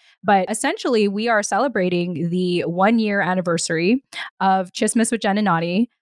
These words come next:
on bias boba dot com. So, Nani, yay. <laughs> Let me give a couple of dates here just to, you know, kind of backtrack. So, bias boba dot com, or at least the first episode of Chismis with Jen and Nani, which is a private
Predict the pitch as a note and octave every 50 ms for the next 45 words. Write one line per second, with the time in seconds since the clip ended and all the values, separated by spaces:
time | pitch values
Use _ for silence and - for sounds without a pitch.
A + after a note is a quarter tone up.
0 | _ _ - G3 F#3+ G3+ A3+ G#3+ G#3 F#3 F#3 G3 - - G#3 G3 A3+ A#3+ B3 B3+
1 | - - G3 E3 D#3 E3 G3 B3 C#4+ - - - - - - - - - - -
2 | G#3+ - A3+ G#3+ A3 G3 G#3 A#3 C#4 D4+ A#3 B3+ A#3 G#3+ A3 D4 F4+ - - C#4
3 | - - - - F4+ F#4+ - - G#4+ - - A#4+ A#4+ - - _ - A3 A#3+ C4
4 | C4+ A#3 C#4 B3+ A3+ A#3 A3+ G#3 F#3+ - - A#3+ - A#3 A3 G#3+ F#3+ F#3 F3 E3+
5 | E3 - F3 F#3+ G3 F#3 F#3 - - - F#3 E3 E3 F3 G3+ F#3+ - - G3+ F#3
6 | F3+ F3+ E3 - _ _ _ _ _ _ - G3 F#3 E3 E3 - - G3 F3+ F#3
7 | F3 E3 E3+ - - F3+ F3 F3+ F3+ - - - F3+ E3 - - - A3+ G#3 G3+
8 | G3 G3 F#3+ - _ _ - F#3+ A3+ B3 C4+ - D4 D4 D4 C4+ A#3 A3+ - A3+
9 | G3+ G3+ G3+ G3+ G#3 G#3 - _ _ _ _ - F#3+ A3 A#3 C4 C#4 - A#3+ -
10 | _ - F#3 A#3 - - F3 F#3+ - G3+ - G3+ F#3+ F3+ F3+ F3+ E3 - A3 G#3
11 | - G#3 G3 G3 - F#3 - F#3+ F#3 F#3 F3+ E3+ D#3 D#3 E3+ G3+ C4 B3+ A3+ G#3
12 | - G3 F#3 F3 - E3+ F3 F3 E3+ E3 - G#3+ A3+ A3+ A#3